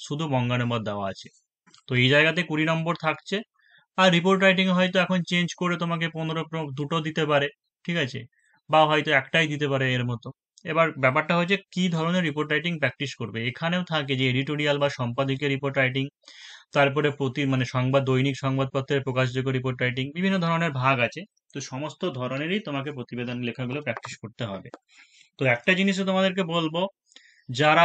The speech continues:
এদিক ওদিক ছোটাছুটি করছো অন্যান্য পরীক্ষার জন্য, যারা কেপিএসআই শিওর ভাবছো যে প্রিলিমিনারিতে পাস করে যাবে, ঠিক আছে, প্রিলিমিনারিতে যারা পাস করে যাবে শিওর মনে হচ্ছে, তাদের ক্ষেত্রে বলবো যে মেন্টর জন্য ফোকাস করো, অবশ্যই ফোকাস করো।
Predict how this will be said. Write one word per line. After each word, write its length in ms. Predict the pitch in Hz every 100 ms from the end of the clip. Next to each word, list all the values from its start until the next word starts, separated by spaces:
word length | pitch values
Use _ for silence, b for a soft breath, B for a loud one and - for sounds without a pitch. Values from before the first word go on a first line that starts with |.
| 165
এদিক 200 | 147 160 170
ওদিক 160 | 180 -
ছোটাছুটি 380 | 165 156 160 160
করছো 200 | 160 156 160
অন্যান্য 220 | 143 151 143
পরীক্ষার 340 | 143 135 156 135
জন্য, 200 | 139 131 143 - _ 127
যারা 160 | 139 139
কেপিএসআই 560 | 143 139 165 165 170 170 -
শিওর 260 | - 165 175 139
ভাবছো 340 | 139 135 - 147
যে 80 | 139 135
প্রিলিমিনারিতে 560 | 143 147 156 156 151 160
পাস 160 | 131 131 - -
করে 160 | 147 139
যাবে, 180 | 113 95 -
ঠিক 100 | - 147
আছে, 120 | 139 123
প্রিলিমিনারিতে 500 | 131 135 139 143 143
যারা 140 | 139 135 123
পাস 140 | 123 -
করে 140 | 135 131
যাবে 140 | 123 123
শিওর 180 | - 127 120
মনে 140 | 120 127
হচ্ছে, 280 | 113 - 101 - _ B B B B B -
তাদের 240 | 139 170 175
ক্ষেত্রে 240 | 196 196 180
বলবো 220 | 175 170 180
যে 60 | 180 151
মেন্টর 340 | 139 143 170 170 165
জন্য 160 | 170 180 -
ফোকাস 280 | 131 147 - 156
করো, 180 | 156 214 - - 143
অবশ্যই 320 | 156 165 180
ফোকাস 240 | 160 147 139
করো। 120 | 135